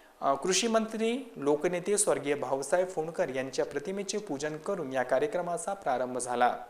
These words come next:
आणीबाणीमध्ये तुरुंगवास भोगलेले स्वतंत्र सैनिक रामेश्वर काका घोराडे,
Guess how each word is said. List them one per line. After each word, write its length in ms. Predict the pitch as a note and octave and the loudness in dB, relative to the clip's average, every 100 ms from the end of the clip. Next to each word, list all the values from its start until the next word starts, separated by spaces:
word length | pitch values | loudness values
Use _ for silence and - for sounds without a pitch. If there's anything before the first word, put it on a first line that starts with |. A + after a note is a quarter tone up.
| - - - - - | -18 -20 -20 -20 -2
आणीबाणीमध्ये 600 | - G3 B3+ C#4 C4+ C4 C4+ | 10 12 12 12 10 8 6
तुरुंगवास 600 | B3+ A3 A3 A3 A3 A#3 | 4 6 8 8 8 6
भोगलेले 560 | G3 D#3+ D3+ F3 F#3 | 2 2 4 2 2
स्वतंत्र 500 | F#3+ F3 F3 E3 F3+ | 2 2 0 -4 -2
सैनिक 460 | F3 G3 G3+ D3 - | 0 0 0 -2 0
रामेश्वर 960 | C3 C3 F3 F#3 - - - F3+ F#3+ F#3+ | 2 2 0 -2 -4 -8 -8 2 2 4
काका 400 | E3+ D3 F3+ F3 | 4 4 2 0
घोराडे, 580 | C3 C3 C#3 D3 F#3+ | -2 4 6 6 4